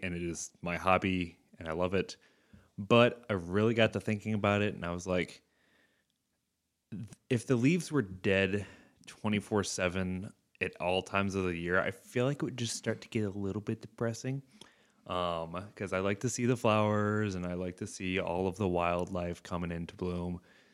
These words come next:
So because their temperatures are the same, but there's all of that wildlife and nature, I gotta go with spring.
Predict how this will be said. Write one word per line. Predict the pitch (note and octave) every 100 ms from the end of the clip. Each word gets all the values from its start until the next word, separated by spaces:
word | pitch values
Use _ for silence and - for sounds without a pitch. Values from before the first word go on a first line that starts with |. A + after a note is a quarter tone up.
| _ _
So | - - B2 A#2 A2+ A2 - _ _ - _ _ A2
because | A2 C3 D3+ C#3+
their | B2+ A#2+
temperatures | A2+ - - A#2+ D3+ D#3 D#3
are |
the | D#3+
same, | D#3+ E3+ F3 G3+ - - - _ _ _ _ _ -
but | A#2 C3 - - - _ _ -
there's | G#2
all | G#2 A2
of | G2
that | F2+ -
wildlife | F#2+ G2 A2 A2 A2+
and | F#2
nature, | F2+ G#2 A2+ B2 _ _ -
I | -
gotta | F#2+
go | F2
with | - -
spring. | - G2+